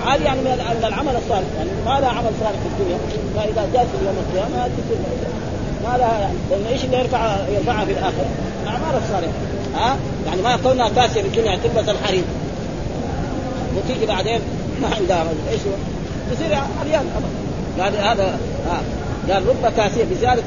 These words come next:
حرف النداء، وفي أوله رواية: "كم من كاسية في الدنيا عارية"، وهو يؤيد ما ذهب إليه ابن مالك من أن رب أكثر ما ترد للتكفير. <clears throat> فإنه قال أكثر من حين إنها للتقليل، وأن معنى ما يصدر به الماء، والصحيح أن معناه في الغالب للتكفير، وهو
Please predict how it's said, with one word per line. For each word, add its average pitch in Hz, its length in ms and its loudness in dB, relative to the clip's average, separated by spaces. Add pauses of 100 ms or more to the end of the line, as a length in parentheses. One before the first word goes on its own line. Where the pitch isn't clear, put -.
حرف 226 160 0
النداء، 185 380 2
وفي 208 180 0
أوله 233 400 4
رواية: 240 320 6 (560)
"كم 269 120 6
من 240 240 2
كاسية 226 280 2
في 208 100 -2
الدنيا 240 380 0
عارية"، 220 420 4 (360)
وهو 196 160 2
يؤيد 220 280 4
ما 196 180 2
ذهب 220 160 2
إليه 196 260 2
ابن 185 160 0
مالك 233 240 2
من 190 200 -2
أن 196 80 0 (100)
رب 226 220 2
أكثر 220 240 0
ما 180 220 0
ترد 233 180 2 (100)
للتكفير. 202 540 0 (460)
<clears throat> 196 920 0
فإنه 196 340 0
قال 226 140 4
أكثر 220 240 0
من - 160 0
حين 226 120 2 (100)
إنها 196 180 0
للتقليل، 190 480 0 (440)
وأن 196 260 0
معنى 233 240 0
ما 196 100 0
يصدر 202 360 2
به 190 140 0
الماء، 170 220 -2 (100)
والصحيح 214 340 0
أن 202 180 0
معناه 180 280 0
في 196 80 0 (100)
الغالب 233 300 4
للتكفير، 254 540 2 (340)
وهو 214 100 2